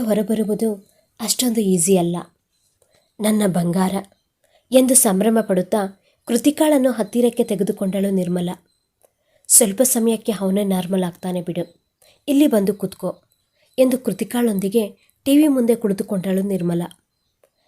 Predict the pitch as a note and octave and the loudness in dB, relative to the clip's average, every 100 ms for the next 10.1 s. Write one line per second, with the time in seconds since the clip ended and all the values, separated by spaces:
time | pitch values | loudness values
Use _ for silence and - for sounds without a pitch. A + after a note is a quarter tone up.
0 | _ A3+ A#3 C#4 D4+ D4+ A#3+ G#3 A#3+ A3 | _ -4 0 2 2 2 0 2 0 0
1 | A3 G3+ F#3+ G3+ A3 G#3 _ _ _ _ | -2 -4 -6 -6 -6 -10 _ _ _ _
2 | - B3 C#4+ D#4+ D4+ C#4+ B3 C4 A#3 G3+ | -4 0 2 2 2 0 0 0 -2 2
3 | C4+ B3 - _ _ _ _ A3+ A3+ B3+ | 2 2 -8 _ _ _ _ -4 -4 0
4 | D#4 D4 C4+ C4 A3+ A3 G3+ G#3+ A#3+ A3 | 0 2 2 2 2 -2 -2 -2 -2 -2
5 | G#3 A#3+ A3 _ _ - B3+ D4 D#4+ C#4+ | -2 -4 -6 _ _ -6 -2 2 4 4
6 | B3+ B3+ A#3+ A#3+ A#3+ B3+ A#3 _ _ _ | 0 -2 -2 -2 -2 -6 -8 _ _ _
7 | _ _ _ - A#3 A#3 A3 - A#3 A#3 | _ _ _ -6 -2 -2 -4 -2 -2 -2
8 | G3+ G3 G3+ F#3+ F3 - F3 F#3+ _ _ | -2 -2 -4 -4 -4 -8 -10 -12 _ _
9 | _ _ - A3 A3+ G#3+ F#3 A3 G#3 - | _ _ -6 -2 -2 -2 -2 -2 -6 -12
10 | _ | _